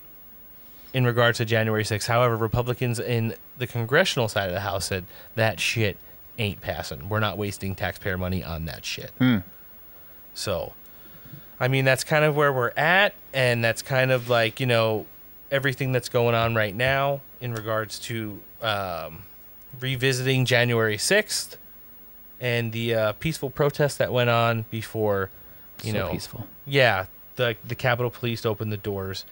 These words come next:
Speaker 1: and, and this, that, and the other thing. There was also something I read last night, and I don't have quotes on it, but Tucker touched on it.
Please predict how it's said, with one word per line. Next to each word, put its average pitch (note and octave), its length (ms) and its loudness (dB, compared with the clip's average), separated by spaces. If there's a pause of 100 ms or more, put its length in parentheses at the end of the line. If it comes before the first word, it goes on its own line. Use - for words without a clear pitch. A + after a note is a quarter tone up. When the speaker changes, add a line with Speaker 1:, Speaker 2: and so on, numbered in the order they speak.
(540)
Speaker 1:
and, A2 280 0
and G#2+ 240 -2
this, G#2+ 160 -4
that, G#2 120 0
and G2 80 -6
the G#2+ 60 0
other G2+ 160 -2
thing. G#2+ 160 -4
There A#2+ 100 0
was B2 140 0
also A3 320 4
something G3+ 280 2
I F3 80 6
read D3+ 220 2
last D3 240 2
night, A#2 280 2 (720)
and C3 80 2
I C3+ 60 6
don't D3 180 6
have D3 160 4
quotes - 280 2
on A#2 100 4
it, G#2+ 100 2
but A2+ 200 2 (680)
Tucker F#3+ 300 0
touched B2+ 280 0
on G#2 160 0
it. G2 140 -8